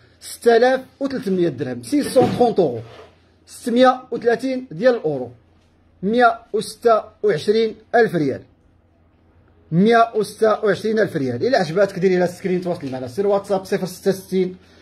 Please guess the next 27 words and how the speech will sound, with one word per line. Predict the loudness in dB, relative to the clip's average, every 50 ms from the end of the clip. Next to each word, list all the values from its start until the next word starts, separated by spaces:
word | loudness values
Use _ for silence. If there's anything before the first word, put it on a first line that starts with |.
| _ _
سبعة | -16 -8 -2 2 2 2
وستين، | 2 0 -4 -8 -6 -4 -4 -6 -6 -12 -18 _ _ _ _ -16 -10 -8
خمسة | -8 0 2 2
وستين، | 2 2 -2 -8 -6 -4 -2 -2 -4 -4 -10 _ _ _ _ _ -4
واحد | 2 4 4 4 4 2
وتسعين. | -2 -6 -6 -6 -4 0 0 0 0 -2 -6 -12 _ _ _ _ _ _ _
ومرحبا | -6 -4 -2 -2 -4 -2 0 2 4 4 4 2 -2
وألف | -4 -2 -2 -2 -2
مرحبا | -4 -4 -4 -4 0 2 4 4 4 2 -2 -10 _ _ _ _ _ -4
بالجميع. | -4 -2 2 2 2 4 4 2 2 0 0 -4 -8 -16 _ _ _ _
ندوزو | -4 -2 2 2 4 4 4 4
معكم | 4 2 2 0 0 -4 -4
شوية | -2 -2 -2 0 0 0 0 -2 -4 -10 _ _ _
ديال | -4 0 2 2 2 2 0 -4 -12 -16 _
لي | -6 0 4 4 4 4 4
براسلي | 2 2 2 2 0 0 2 4 4 4 4 0 -6 -16 _
ديال | -12 0 2 2 2 2
التخرام، | 0 -6 -8 -4 -2 -2 -2 -2 -4 -8 -12 _ _ _
واليوم | -2 -2 0 0 2 4 4 4 4 6 4 4 2 0 -4 -12 _ _ -10
دايرين | 0 4 6 6 6 6 4 0 -2 -2 -4
أثمنة | -6 -6 -6 -6 -2 -2 0 0 0 0 0 -2
جد | -4 -4 -4 -6 -6 -6 -6
جد | -6 -4 -4 -4 -4 -4 -4
جد | -4 -4 -4 -4 -4 -2 0
منا-، | 2 2 4 4 4 2 2 2
متنا-، | 0 0 2 2 2 2 2 2 2 0
مناسبة | 0 2 4 4 4 2 2 0 0 2 2 0 0